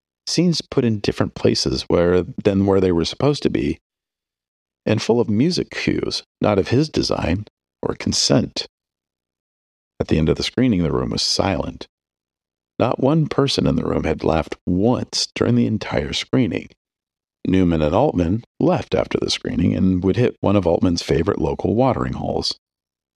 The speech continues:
As they said their goodbyes the next morning, Altman apologized to Newman. "I hope I didn't F up your movie."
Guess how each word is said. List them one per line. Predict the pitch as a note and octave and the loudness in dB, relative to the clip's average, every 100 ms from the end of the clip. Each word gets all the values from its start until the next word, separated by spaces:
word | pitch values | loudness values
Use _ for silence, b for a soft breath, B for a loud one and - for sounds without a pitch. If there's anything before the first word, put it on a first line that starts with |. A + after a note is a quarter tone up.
| _ _ _ _ _ | _ _ _ _ _
As | F#2+ F#2 | 0 2
they | E2 E2+ | 2 0
said | G2 F#2+ - _ | 0 -2 -6 _
their | F2 E2+ | 0 2
goodbyes | F2 E2+ B2 C3 A2 | 0 2 2 2 2
the | D#2 | -2
next | D#2 - | -2 0
morning, | G#2+ B2+ C2+ D#2+ - _ _ _ - | 2 2 0 -6 -10 _ _ _ 0
Altman | B2+ - B2+ - | 0 0 -4 -2
apologized | A2 - - D3+ A#2 - - - F2 - | -4 -6 -2 0 2 0 0 -2 -2 -4
to | - | 0
Newman. | G2+ A2+ D#2 C#2+ B1+ _ _ _ _ _ _ _ _ _ | 2 4 0 -4 -10 _ _ _ _ _ _ _ _ _
"I | D#2+ D#2+ | -2 0
hope | A#2 E3 | 0 0
I | A#2 | 2
didn't | F2 D2+ E2+ A2+ _ | 2 2 2 -2 _
F | D#2+ - | -4 -2
up | - - | -4 -4
your | C2 B1+ | -6 -2
movie." | A#2 F#2 C2+ - | 0 -2 -4 -8